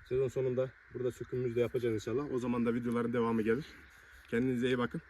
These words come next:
Esen kalın. Hatta isterseniz başka bir ocak sökümü daha yapalım.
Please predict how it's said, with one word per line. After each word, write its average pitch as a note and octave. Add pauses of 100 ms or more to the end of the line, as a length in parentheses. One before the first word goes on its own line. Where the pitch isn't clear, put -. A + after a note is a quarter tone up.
(220)
Esen A#2+
kalın. A2+ (380)
Hatta C#3
isterseniz C3
başka C3
bir C3+ (640)
ocak B2
sökümü C3+
daha B2
yapalım. A#2